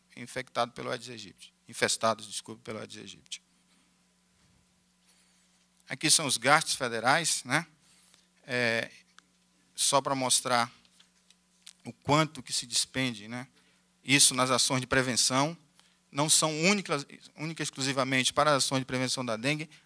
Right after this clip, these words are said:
mas sim para a área que trata disso. Se estima que setenta por cento desses gastos são para, ah, o controle da dengue. Então, no último ano foram um ponto dois bilhões de reais gastos,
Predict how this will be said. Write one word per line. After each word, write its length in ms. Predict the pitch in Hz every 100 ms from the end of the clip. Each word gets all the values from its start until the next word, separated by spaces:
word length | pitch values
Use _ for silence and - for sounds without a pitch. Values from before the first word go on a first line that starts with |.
| -
mas 160 | 135
sim 160 | - 170
para 200 | - 156
a 40 |
área 340 | 127 151 170 160
que 120 | 139
trata 480 | - 123 143 143 113
disso. 300 | 123 143 -
Se 60 |
estima 360 | 139 - - 151
que 80 | -
setenta 340 | 131 170 180
por 140 | 175 139
cento 220 | 151 143
desses 280 | 135 117 110
gastos 480 | 123 147 151 - - _ _ _
são 400 | - - 151 165
para, 380 | 160 143 135 127 _ _ _ _ -
ah, 180 | 127 127
o 80 |
controle 400 | 120 123 - 123
da 120 | 117 107
dengue. 460 | 127 156 160 165 _ _ _ _ _ -
Então, 500 | 135 - 143 139 131
no 140 | 135
último 320 | 160 - 135
ano 200 | 135 151
foram 360 | 139 147 143 135
um 140 | 160
ponto 320 | 160 147 143 127
dois 720 | 113 135 143 123 - - - _ _ _ _
bilhões 640 | 120 127 127 143 131 - -
de 120 | 117
reais 420 | 117 123 117 113 110
gastos, 600 | 120 135 - 127 -